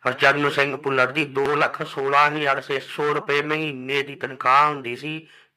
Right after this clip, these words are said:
ਇਹ ਵੀ ਰਿਸ਼ਵਤ ਕਾਂਡ ਵਿੱਚ ਫਸ ਗਏ ਸਨ। ਇਹ ਡੀ ਆਈ ਜੀ ਦੇ ਅਹੁਦੇ ਉੱਤੇ ਸਨ ਤੇ ਘਰੋਂ ਪੰਜ ਕਰੋੜ ਰੁਪਏ ਦੀ ਨਕਦੀ ਬਰਾਮਦ ਕੀਤੀ ਹੋਈ ਹੈ। ਮਸ਼ੀਨਾਂ ਇੰਨੀਆਂ ਜ਼ਿਆਦਾ ਲਿਆਂਦੀਆਂ ਗਈਆਂ ਹਨ ਕਿ ਹਲੇ ਤੱਕ ਹੋਰ ਵੀ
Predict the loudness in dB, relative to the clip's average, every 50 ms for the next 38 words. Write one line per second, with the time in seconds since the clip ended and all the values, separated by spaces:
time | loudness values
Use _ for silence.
0 | -2 0 0 0 2 0 0 0 -2 -2 -2 -2 -2 -2 -2 -2 -2 2 4 6
1 | 6 6 4 2 2 2 2 0 0 -2 -8 -4 0 2 2 2 2 0 0 2
2 | 2 2 2 0 0 -2 -2 -2 -4 -12 -18 _ _ -20 -20 -20 -20 _ _ 0
3 | 2 2 2 4 2 2 4 6 6 6 6 4 2 2 2 4 4 4 4 2
4 | 0 0 2 2 2 2 2 0 0 2 4 4 4 4 6 8 8 8 6 2
5 | -2 0 -2 -2 0 2 4 4 6 6 4 2 2 2 2 2 2 2 0 0
6 | 2 2 2 4 2 2 2 2 2 2 2 2 2 0 -2 2 2 2 2 2
7 | 0 -2 -2 -2 2 6 6 6 6 6 2 -4 -4 -4 -6 -10 -8 -4 -2 -2
8 | 0 2 2 4 2 2 2 -2 -6 -8 -8 -8 -8 -4 0 4 6 6 6 4
9 | 2 -4 _ _ -20 -20 _ _ -6 -2 0 4 6 6 6 6 6 6 6 6
10 | 6 6 4 4 2 0 0 0 2 2 0 0 0 2 2 2 4 2 0 0
11 | -2 -2 -2 -2 0 0 0 0 0 0 2 2 0 0 0 -4 0 2 2 2
12 | 2 0 0 -2 -4 -4 -6 -10